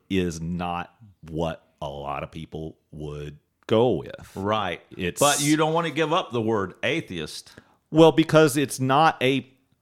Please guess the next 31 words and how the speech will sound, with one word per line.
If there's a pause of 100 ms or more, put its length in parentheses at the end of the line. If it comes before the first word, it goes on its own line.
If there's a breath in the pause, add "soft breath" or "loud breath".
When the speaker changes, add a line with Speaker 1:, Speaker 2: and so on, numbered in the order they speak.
(580)
Speaker 1:
theistical
Speaker 2:
Because
you
do
Speaker 1:
thing.
Speaker 2:
believe
it.
Okay. (180)
Speaker 1:
It's
not
Speaker 2:
Yeah.
Speaker 1:
a
theist
thing.
It's,
it,
it,
it
is (100)
atheist.
Speaker 2:
Oh,
okay,
okay.
I
can
see
that. (920)
I
can
see
that.